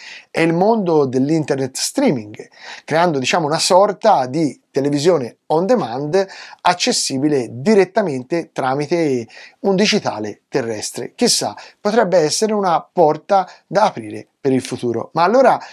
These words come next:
cosa possiamo aspettarci nei prossimi anni? Il D V B T due rappresenta un'opportunità per portare proprio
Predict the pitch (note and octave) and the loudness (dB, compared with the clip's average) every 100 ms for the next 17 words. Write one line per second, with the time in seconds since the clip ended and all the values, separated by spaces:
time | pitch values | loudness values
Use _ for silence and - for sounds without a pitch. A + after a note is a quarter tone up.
0 | - - - B3+ C4 - - D3+ - - | -20 -20 -2 2 2 0 -2 -4 0 0
1 | D#3+ C#3 - C3 C3 D3+ C3+ B2 - B2 | 0 0 -4 -8 0 2 2 0 -6 -6
2 | A#2+ G#2+ _ _ _ _ _ E3+ A#2+ C#3 | -6 -8 _ _ _ _ _ -8 -4 -2
3 | - A#2+ A2+ D#3+ F#3 F#3 F#3 F3+ - - | -4 -4 0 2 2 0 -2 -4 -14 -20
4 | - A3+ C4+ G3+ D#3+ D#3 C#3+ D#3+ D3+ B2 | -2 2 2 2 2 2 0 0 -2 -2
5 | C3+ B2+ A2 - - C#3 - D#3 F#3 F3+ | 0 0 0 -4 -6 -4 -2 0 0 0
6 | D#3 D3 - - D3+ C3+ D3+ C3 D#3+ D3+ | 2 0 -2 -4 -4 -2 -4 -4 -2 0
7 | F#3 E3+ C#3+ - - - C#3+ C3 D3+ F3 | 2 2 2 -4 -12 -2 -2 0 0 4
8 | F#3+ D#3+ D#3 C#3 | 4 2 0 0